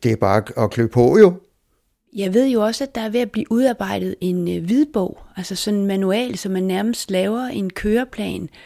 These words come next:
Speaker 2: hvor du også gavmildt giver din planteliste ind, så det faktisk vil være nemmere for de næste,
Speaker 1: Mhm.
Speaker 2: der tager fat.
Speaker 1: Ja, øh, og i søndags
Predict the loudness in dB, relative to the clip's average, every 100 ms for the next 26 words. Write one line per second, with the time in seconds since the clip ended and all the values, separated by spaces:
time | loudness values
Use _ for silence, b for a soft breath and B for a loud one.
0 | b _ -6 -2 2 2 2 0 2 2
1 | 0 -2 -2 -2 0 0 -2 -2 -2 -2
2 | -4 -2 -4 -4 -8 -8 -8 -4 -6 -4
3 | -6 -4 -4 -4 -2 0 2 2 -2 -6
4 | -8 -4 0 0 -2 -4 -6 -6 -8 -10
5 | -10 -10 -8 -2 -2 -2 -4 -6 -4 -4
6 | -4 -6 -16 _ -2 2 4 6 6 6
7 | 4 0 4 4 4 4 4 2 _ _
8 | _ _ _ _ _ 4 4 6 4 2
9 | 2 -4